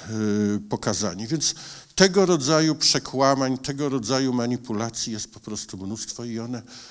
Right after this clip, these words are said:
one skutkują. A z drugiej strony, proszę państwa, pozostawia się kształcenie Niemców w zakresie historii w-, wyłącznie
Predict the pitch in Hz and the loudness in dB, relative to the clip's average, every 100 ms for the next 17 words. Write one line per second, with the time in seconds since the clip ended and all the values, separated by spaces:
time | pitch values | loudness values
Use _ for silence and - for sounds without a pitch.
0 | - - 117 127 - - 135 - - 139 | -20 -12 -8 -4 -4 -4 -12 -12 -10 -8
1 | 92 76 - - - 123 117 104 135 143 | -8 -12 -20 -20 -10 -4 -4 -2 -4 -2
2 | 135 - 117 110 120 113 113 - 113 123 | -2 -2 -4 -8 -10 -8 -4 -4 -4 -6
3 | 110 - 135 117 - - - - - _ | -6 -4 -6 -8 -14 -20 -20 -20 -20 _
4 | - 143 113 123 139 151 147 151 139 - | 0 2 2 2 2 2 2 0 4 4
5 | - 120 131 120 - - - _ _ _ | 4 0 -2 -4 -10 -20 -20 _ _ _
6 | - - - 127 120 - 139 135 127 110 | 0 4 4 2 -2 -2 0 -2 -2 -4
7 | - - - - 113 127 120 117 98 98 | -8 -20 -16 -6 -2 -2 -2 -4 -4 -6
8 | 104 113 117 113 - - - 98 123 147 | -6 -6 -6 -6 -6 -6 -6 -8 -8 -10
9 | 170 196 262 262 269 233 - 131 | -12 -8 -4 -2 0 0 0 -2